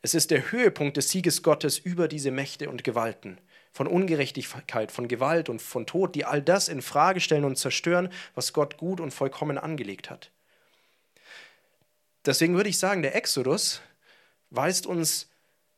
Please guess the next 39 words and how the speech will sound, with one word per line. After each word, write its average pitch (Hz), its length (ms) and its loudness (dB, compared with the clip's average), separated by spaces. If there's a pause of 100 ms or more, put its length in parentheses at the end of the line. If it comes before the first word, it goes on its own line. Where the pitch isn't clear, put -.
nicht 180 380 -2
so 208 160 2
sehr 147 580 2 (100)
an 135 140 -8
dieser 123 200 -4
Stelle 127 340 -2
auf 123 160 -4
die - 180 -12
eigene 180 400 -2
persönliche 170 720 -2
Erlösung 151 520 -2
und 127 100 -6
Befreiung 135 420 -8
am 120 120 -6
Kreuz - 380 -4
hin, 92 200 -10 (320)
die - 140 -10
auch 135 300 -6
richtig 127 380 -8
ist, - 300 -4 (320)
die 113 80 -10
wir 120 140 -4
auch 135 220 -2
brauchen. 123 520 -4 (960)
Aber 156 380 4 (800)
sie - 160 -6
be-, 143 260 -4
weist 147 260 2
uns 135 120 -2
hier 226 200 -4
bevor, 170 380 -8
vor - 180 -6
allem 170 260 -2
auf - 180 -2
die - 80 -12
Befreiung 156 560 2
hin 185 240 -2
von 143 160 -2
allem, 202 480 -2